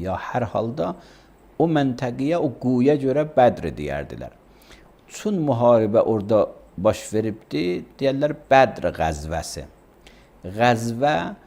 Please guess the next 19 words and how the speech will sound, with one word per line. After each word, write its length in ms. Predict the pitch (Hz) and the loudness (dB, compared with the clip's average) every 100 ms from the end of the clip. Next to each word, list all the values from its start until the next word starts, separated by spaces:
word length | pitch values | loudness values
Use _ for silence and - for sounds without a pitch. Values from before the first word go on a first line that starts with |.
| _ _ _ _ - | _ _ _ _ -4
o 60 | 156 | 0
müharibələr 840 | 151 120 120 123 120 120 120 135 147 | 0 0 4 2 4 2 2 2 0
idi 180 | 139 | -6
ki, 140 | 143 165 | -8 -8
Peyğəmbər 640 | 156 117 110 110 127 143 | -4 -4 -2 -2 -2 -2
özü 300 | - 104 117 127 | -2 -2 -2 0
də 80 | 135 | -2
iştirak 400 | - - 107 - - | -4 -4 -2 -2 -6
eləmişdi. 480 | 65 - - - - _ _ _ _ _ _ - _ _ _ _ _ _ - | -10 -12 -16 -18 -20 _ _ _ _ _ _ -20 _ _ _ _ _ _ -4
Amma 220 | 175 196 214 | 0 2 2
müqəddimat 1040 | 196 165 - - - 151 165 190 - 139 | 2 0 0 -2 -2 0 2 2 0 -4
bu 380 | 123 123 107 76 - _ _ | -2 0 0 -4 -12 _ _
müharibə 560 | 110 110 120 120 123 165 170 | -8 0 2 4 4 2 0
bu 140 | 170 | -2
idi 160 | 165 165 | -2 -6
ki, 300 | - - 165 175 - 185 - _ _ _ _ _ _ _ _ _ _ _ _ _ _ _ - | -10 -6 -6 -4 -6 -10 -20 _ _ _ _ _ _ _ _ _ _ _ _ _ _ _ -4
Peyğəmbər 500 | 120 123 120 127 160 | 0 2 2 2 2
Əkrəm 640 | 117 - - 135 160 170 180 - - _ _ _ _ _ _ _ _ _ - | 0 -6 -8 -6 -4 -4 -8 -14 -20 _ _ _ _ _ _ _ _ _ -6
bir 240 | 160 117 | -4 -4